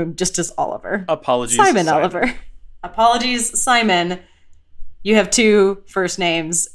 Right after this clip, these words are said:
Speaker 1: and that is A-okay.
Speaker 2: Yeah, w-, uh, one last thing. I'm not sure if this game updated its music, uh, over the previous version. I don't have any way to go back and check, and I,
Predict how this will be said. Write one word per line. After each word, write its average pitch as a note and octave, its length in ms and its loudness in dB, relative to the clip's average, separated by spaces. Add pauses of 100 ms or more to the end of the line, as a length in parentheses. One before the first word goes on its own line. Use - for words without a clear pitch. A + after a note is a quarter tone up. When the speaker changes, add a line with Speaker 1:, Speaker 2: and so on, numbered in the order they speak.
(160)
Speaker 1:
and F3 180 2
that E3 200 2
is D#3+ 320 0
A-okay. D3+ 680 -6 (1400)
Speaker 2:
Yeah, D#3+ 100 2
w-, E3+ 240 -8
uh, D#3+ 160 0
one G3+ 260 0
last E4 220 -2
thing. G3+ 160 0 (160)
I'm A3+ 140 -2
not F4 220 -2
sure F3+ 680 0 (500)
if D3 180 0
this D3+ 180 0
game C#3 220 2
updated C3 460 0
its A2 180 -6
music, A2 640 -4 (380)
uh, D3+ 160 2
over E3 220 4
the F3 100 0
previous F#3+ 360 -4
version. F#3+ 300 -2
I E3 100 0
don't F#3 100 0
have E3+ 120 -2
any E3 120 0
way C#3+ 120 4
to C#3 80 2
go B2+ 140 -2
back A#2+ 260 -2
and F#2+ 160 -12
check, C#3+ 340 -2
and A#2+ 100 0
I, A2 180 -4